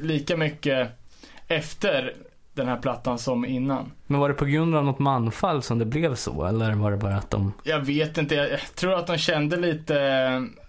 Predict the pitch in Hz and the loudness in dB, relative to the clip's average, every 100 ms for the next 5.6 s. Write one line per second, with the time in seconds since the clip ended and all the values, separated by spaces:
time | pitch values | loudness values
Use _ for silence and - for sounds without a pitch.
0 | - 92 117 135 143 135 135 127 127 123 | -18 -8 -4 0 2 2 2 2 2 2
1 | 120 117 139 156 156 135 143 139 131 139 | 0 -4 -4 0 2 2 2 2 2 0
2 | 127 123 - 185 139 - 131 123 123 - | 0 -2 -2 0 0 0 0 0 -2 -4
3 | 131 123 123 - - - 151 147 127 113 | 0 0 -2 -12 -20 -10 -6 -6 -10 -10
4 | 139 165 165 160 160 160 160 151 147 143 | -8 -4 0 0 0 0 0 0 0 2
5 | 139 156 170 143 131 - | 2 2 0 0 -2 -2